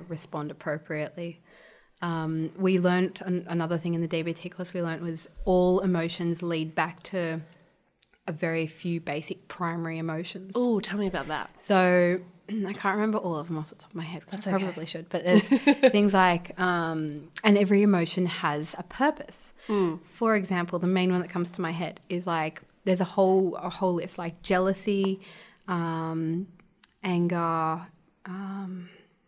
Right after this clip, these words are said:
Speaker 1: oh, I can't remember the others, but they all lead back to basically anger, right?
Speaker 2: Mm-hmm.
Speaker 1: It's an, it's an angry kind of emotion. Anger is, was there back in the primal ages, back when we were <laughs> cavemen.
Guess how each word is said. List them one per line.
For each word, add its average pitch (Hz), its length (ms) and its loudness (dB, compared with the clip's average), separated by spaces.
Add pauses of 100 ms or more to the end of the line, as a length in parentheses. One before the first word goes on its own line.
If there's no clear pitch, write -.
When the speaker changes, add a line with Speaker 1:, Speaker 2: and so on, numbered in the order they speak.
(500)
Speaker 1:
oh, 285 40 -16 (340)
I 214 80 -14
can't 185 180 -2
remember 175 200 2
the 170 100 0
others, 160 220 -2
but - 140 -6
they 190 120 -2
all 190 180 2
lead 175 180 0
back 170 220 -6
to - 120 -18
basically 165 440 -10
anger, 156 420 -10
right? 226 240 -4 (140)
Speaker 2:
Mm-hmm. 196 260 2 (500)
Speaker 1:
It's 175 160 -4
an, 175 280 2
it's - 140 -12
an 190 140 -10
angry 160 440 -4
kind 165 260 -12
of 175 80 -10
emotion. 170 540 -10 (680)
Anger 233 680 4
is, 190 480 0 (140)
was 175 220 0
there 170 300 -4
back 175 340 -2
in 180 80 -4
the 175 120 -6 (420)
primal 170 340 -4
ages, 175 560 -2
back 180 340 0
when 175 240 0
we 220 80 8
were 208 680 6
<laughs> - 40 -6
cavemen. 196 680 4